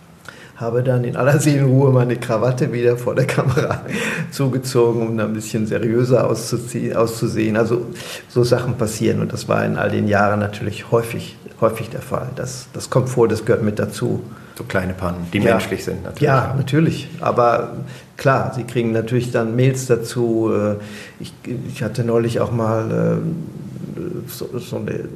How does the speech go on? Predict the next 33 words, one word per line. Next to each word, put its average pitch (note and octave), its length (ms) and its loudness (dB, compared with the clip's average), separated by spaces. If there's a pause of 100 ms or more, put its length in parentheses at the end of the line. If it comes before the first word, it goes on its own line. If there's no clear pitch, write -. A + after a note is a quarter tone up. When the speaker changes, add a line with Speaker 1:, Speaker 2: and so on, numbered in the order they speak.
(240)
Speaker 1:
Wolljacke B2+ 600 2
an. A2 300 0
Das G#2+ 260 -8
war G2+ 100 0
auch - 140 -4
ein B2 80 -6
Phänomen C3 680 4
offenbar, G#2+ 680 0
wo B2 160 0
ich B2+ 100 -4
die B2 140 -6
gekauft B2+ 500 0
habe, G2+ 160 2
wenn A2+ 80 -2
ich A2 80 -4
neue A2+ 220 4
Brillen B2 540 0
habe. A2 320 2 (240)
Also, G#2+ 180 -6
äh, G#2 40 -6 (880)
unabhängig C3 460 2
von A#2 220 0
den G#2 440 0 (840)
Pamphleten, B2+ 560 2
die A2+ 100 2
man A2 200 2
bekommt, A2 400 -4
was - 200 -4
man G#2+ 180 -2
alles G#2+ 260 -4
unmöglich D3 560 4
gesagt A2+ 440 0
hat, C3 240 -2